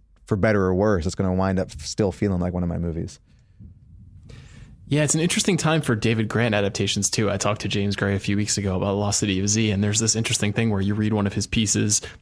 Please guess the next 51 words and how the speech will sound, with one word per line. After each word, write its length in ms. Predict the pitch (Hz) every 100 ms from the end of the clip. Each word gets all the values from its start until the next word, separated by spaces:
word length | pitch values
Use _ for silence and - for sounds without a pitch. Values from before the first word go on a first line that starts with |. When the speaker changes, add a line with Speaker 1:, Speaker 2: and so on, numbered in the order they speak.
| -
Speaker 2:
and 140 | 110 101
they 80 |
feel 320 | 95 - 104 101
like 260 | 98 98
a 80 | -
perfect 420 | - 113 - 98
movie 300 | 107 98 107
as 80 | 101
soon 160 | 107 98
as 140 | 98
you 60 | 101
read 220 | 98 101
them, 220 | 113 110
and 100 | 101
then 140 | 98
you 80 | 98
start 220 | - 101
to 80 | 98
try 160 | - 101
to 80 | 98
make 180 | 98
the 80 | 98
movie, 300 | 101 101 98
and 80 | 98
it's 120 | 95
like, 280 | 92 95 -
this 160 | 139 -
is 120 | 170
difficult 400 | 160 - 160 110
to 80 | -
just 180 | 101 -
translate 500 | 117 117 107 98 -
full 160 | 107
stop, 400 | 104 110 101 82
right? 260 | 95 107 - -
Speaker 1:
It 100 | 117
is. 240 | 147 104
I 60 | 107
mean, 280 | 110 107 101
his 460 | 104 - 123 120
journalism 960 | 98 113 113 117 104 90 98 95 95 95
reads 380 | 98 98 98 90
like 160 | 95
you're 100 | 95
watching 320 | 92 90 87 95
a 80 |
movie. 400 | 87 101 90 85 - -
It's 200 | 110 104
Speaker 2:
Yeah. 120 | 98
Speaker 1:
probably 500 | 135 139 127 127 117
like, 300 | 117 110